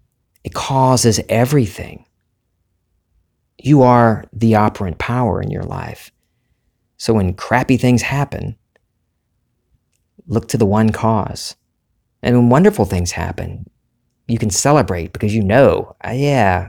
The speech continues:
I did that." It's me, my I amness.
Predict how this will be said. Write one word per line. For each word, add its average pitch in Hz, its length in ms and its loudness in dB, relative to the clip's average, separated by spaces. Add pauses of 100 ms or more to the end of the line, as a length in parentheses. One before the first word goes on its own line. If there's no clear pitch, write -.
(140)
I 110 140 -6
did 98 240 -4
that." 85 300 -8 (2250)
It's - 180 -8
me, 113 440 -2 (440)
my 110 680 -2 (420)
I 110 240 -2
amness. 110 720 -4